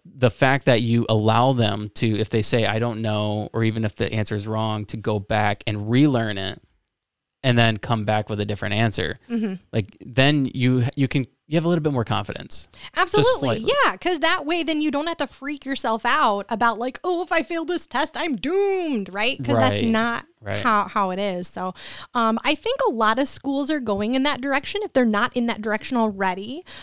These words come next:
Speaker 2: um, because that's best practice is letting students relearn things
Speaker 1: Yeah.
Speaker 2: because the whole goal is to learn, you know, this set of standards. And if a student doesn't, you don't wanna just say, "Oh, oh, okay,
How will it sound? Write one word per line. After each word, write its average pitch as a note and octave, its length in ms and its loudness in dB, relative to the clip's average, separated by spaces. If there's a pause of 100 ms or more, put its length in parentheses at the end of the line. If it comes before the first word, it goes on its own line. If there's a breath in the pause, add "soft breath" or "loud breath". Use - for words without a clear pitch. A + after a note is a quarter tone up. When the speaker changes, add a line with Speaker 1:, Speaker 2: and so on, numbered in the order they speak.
(160 loud breath)
Speaker 2:
um, A3+ 340 4
because B3 640 0
that's A#3 240 0
best C4 320 -2
practice - 460 -2
is G3+ 160 -6
letting A#3 500 -2
students C4+ 460 -4
relearn F#3+ 420 -2
things - 340 -12
Speaker 1:
Yeah. A3+ 160 0
Speaker 2:
because A3 200 2
the G#3 120 -4
whole F4 200 0
goal B3+ 400 2
is A3 200 -6
to G#3+ 120 -6
learn, A3 640 -2 (300 loud breath)
you B3 100 0
know, F#3+ 180 -2
this B3 380 -4
set A#3+ 220 2
of G#3+ 100 -6
standards. - 580 -6 (260 loud breath)
And C4 120 2
if B3+ 100 0
a C4+ 40 -2
student A3+ 580 -4
doesn't, B3+ 720 -6 (200)
you A#3 120 -4
don't C#4+ 280 0
wanna B3 240 2
just G#3+ 200 -4
say, A#3+ 240 -2
"Oh, G#4 120 2 (220)
oh, F4+ 160 0 (160)
okay, E4 280 -2